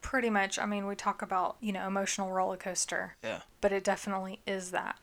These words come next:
Speaker 1: because you're not prepared for the
Speaker 2: No.
Speaker 1: turn.
Speaker 2: Mm-mm.
Speaker 1: You know, you're turning the corner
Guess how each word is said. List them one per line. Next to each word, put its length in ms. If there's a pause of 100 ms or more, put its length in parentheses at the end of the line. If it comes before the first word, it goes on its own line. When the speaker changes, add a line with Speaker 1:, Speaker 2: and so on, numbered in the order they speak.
(140)
Speaker 1:
because 320
you're 140
not 360
prepared 640
for 160
the 120
Speaker 2:
No. 40
Speaker 1:
turn. 540 (560)
Speaker 2:
Mm-mm. 340
Speaker 1:
You 60
know, 80
you're 100
turning 320
the 60
corner 560